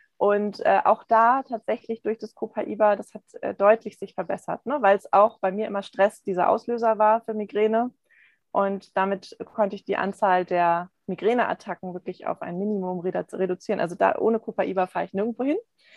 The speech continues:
On Guard würde ich auf jeden Fall mitnehmen, weil ich möchte auch im, im Urlaub oder auf der einsamen Insel möglichst immer gesund bleiben. Und ich würde tatsächlich,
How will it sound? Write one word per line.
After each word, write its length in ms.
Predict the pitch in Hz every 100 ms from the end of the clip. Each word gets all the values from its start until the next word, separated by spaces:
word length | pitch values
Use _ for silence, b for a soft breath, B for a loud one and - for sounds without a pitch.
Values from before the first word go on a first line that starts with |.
| b b
On 180 | - 220
Guard 240 | 233 254 254
würde 120 | 240
ich 120 | 233
auf 100 | 208
jeden 220 | - 208 214
Fall 160 | 240
mitnehmen, 440 | 220 226 233 294 339
weil 160 | 196
ich 100 | 202
möchte 340 | 202 208 - -
auch 100 | 196
im, 180 | 175 - -
im 220 | - -
Urlaub 460 | - 214 214 226 262
oder 200 | - -
auf 100 | 185
der 140 | - 180
einsamen 400 | 170 190 170 170
Insel 340 | - 196 240
möglichst 420 | 233 202 - 190
immer 200 | 185 185
gesund 360 | 165 156 160 175
bleiben. 460 | 185 175 185 233 294 _ b b b _
Und 380 | 262 285 302 277
ich 200 | 233 -
würde 200 | 247 240
tatsächlich, 880 | 247 202 226 254 247 254 254 _